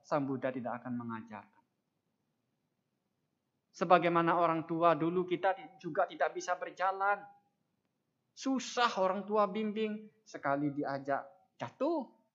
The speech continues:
Tapi orang tua apa? Tidak membiarkan selamanya untuk jatuh. Diajari lagi,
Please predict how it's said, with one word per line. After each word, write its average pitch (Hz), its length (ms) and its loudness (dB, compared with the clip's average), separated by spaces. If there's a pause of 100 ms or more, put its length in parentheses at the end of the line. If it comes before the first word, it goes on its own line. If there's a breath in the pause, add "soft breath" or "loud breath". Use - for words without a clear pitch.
(480)
Tapi 208 320 2
orang 214 240 4
tua 247 240 4
apa? 226 240 -2 (160)
Tidak 202 320 4
membiarkan 196 640 4
selamanya 175 480 0
untuk 165 240 -2
jatuh. 151 400 -8 (2000)
Diajari 170 1400 -2
lagi, 151 320 0